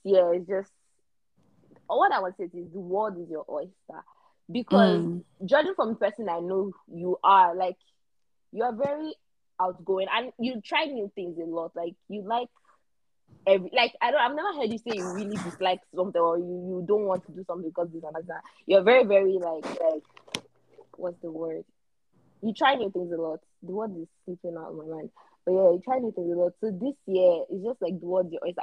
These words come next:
Speaker 1: Keep just being who you are. I think that's all I have to do this year.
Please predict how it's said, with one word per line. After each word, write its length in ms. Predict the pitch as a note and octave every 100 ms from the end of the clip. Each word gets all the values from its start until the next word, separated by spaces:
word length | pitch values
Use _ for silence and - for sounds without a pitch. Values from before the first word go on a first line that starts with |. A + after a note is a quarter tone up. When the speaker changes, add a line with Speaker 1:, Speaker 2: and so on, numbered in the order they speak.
| A3+
Speaker 1:
Keep 300 | F#4+ G#4+ F#3+
just 280 | F#3+ A3 F3
being 160 | G#3 G3
who 220 | F#3 F3
you 80 | E3+
are. 120 | F#3+
I 40 | F3+
think 180 | F#4 C4+
that's 160 | G#3 -
all 100 | E3+
I 40 |
have 180 | E3 -
to 80 | -
do 120 | - D#3+
this 80 | D#3+
year. 100 | E3